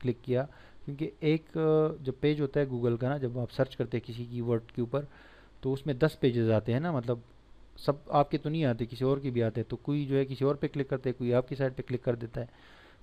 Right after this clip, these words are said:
तो जितने लोगों ने फिर क्लिक्स किए होते हैं, नहीं, सौ में से अगर दस बंदों ने क्लिक की है तो दस परसेंटेज बनेगा। ये देखिए, ये यहाँ पर जो परसेंटेज होगा, ये सीटीआर का जो परसेंटेज होता है, click through rate कहा जाता है इसको,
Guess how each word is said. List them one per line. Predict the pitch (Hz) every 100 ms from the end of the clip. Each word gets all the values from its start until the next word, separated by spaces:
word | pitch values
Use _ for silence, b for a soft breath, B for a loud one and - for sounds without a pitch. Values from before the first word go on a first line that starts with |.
| -
तो | 127 131 - - - - -
जितने | 127 165
लोगों | 160 156
ने | 151
फिर | 143
क्लिक्स | 135 151 -
किए | - 156
होते | 143
हैं, |
नहीं, | 135 127
सौ | 147
में | 151
से | 143
अगर | 139 127
दस | 139
बंदों | 135 143
ने | 139
क्लिक | 131 139 - -
की | 143
है | 131
तो | 123 120 123 - 117
दस | 123 120 -
परसेंटेज | 117 - 113 113
बनेगा। | 113 110 110
ये | 107 110
देखिए, | 120 131 117 - - 151
ये | 117
यहाँ | 120 117 120
पर | 123
जो | 120
परसेंटेज | 117 123 120 117 131
होगा, | 139 139 143 b b b b -
ये | 117 104
सीटीआर | - 123 131 127 120
का | 117
जो | 113
परसेंटेज | 113 117 117 120 113
होता | 110 135
है, | 156 - _
click | 147 151 -
through | 127 120
rate | 120 117
कहा | - 110
जाता | 110 110 113
है |
इसको, | 110 -